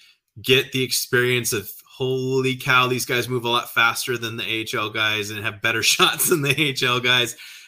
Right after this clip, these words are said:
Um, but I fully expect him to be sent down at some point. And once, uh, once Reimer is back, and,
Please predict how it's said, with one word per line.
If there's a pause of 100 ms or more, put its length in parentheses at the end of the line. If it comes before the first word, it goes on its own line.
(120)
Um, (240)
but
I
fully
expect
him
to
be
sent
down
at
some
point.
And (320)
once,
uh,
once
Reimer
is
back,
and,